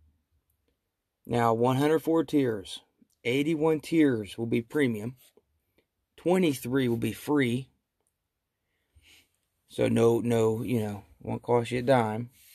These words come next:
The pass will include thirteen hundred cod points, with one thousand of those being the premium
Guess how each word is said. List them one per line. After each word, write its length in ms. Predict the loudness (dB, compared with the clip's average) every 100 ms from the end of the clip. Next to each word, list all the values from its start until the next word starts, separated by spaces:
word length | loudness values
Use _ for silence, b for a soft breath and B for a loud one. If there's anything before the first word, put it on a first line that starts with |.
| b b _ _ _ _ _ _ _ _ _ _ _ _ -14
The 100 | -2
pass 340 | 0 0 0
will 100 | 0
include 540 | 0 2 2 2 0
thirteen 460 | 0 0 0 -4 -2
hundred 320 | 0 0 0
cod 340 | 0 0 0 -2
points, 400 | -8 -10 -12 -14
with 180 | -10
one 160 | -4 -2
thousand 440 | 0 2 0 0
of 60 | 2
those 260 | 2 2 0
being 480 | -2 -2 -4 -8
the 60 | -10
premium 640 | -2 0 0 0 -6 -12